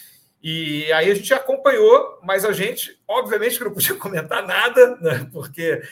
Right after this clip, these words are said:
aliás, esse era um pacto que a gente tinha com os Titãs. Quando a gente lançou a edição lá em dois mil e vinte, em dois mil e dois,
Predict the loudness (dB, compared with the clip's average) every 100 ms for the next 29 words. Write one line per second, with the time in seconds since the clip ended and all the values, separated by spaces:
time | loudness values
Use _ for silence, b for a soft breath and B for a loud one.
0 | B B 0 4 4 6 2 2 -2 -2
1 | -2 -4 -12 -12 -12 -10 -12 -12 -14 -12
2 | -8 -8 -8 -4 -2 -2 -4 -6 -8 -8
3 | -6 -6 -6 -8 -8 -6 -6 -8 -8 -12
4 | -12 -18 -18 -20 -20 _ -20 -20 -14 -12
5 | -12 -10 -4 -4 -6 -14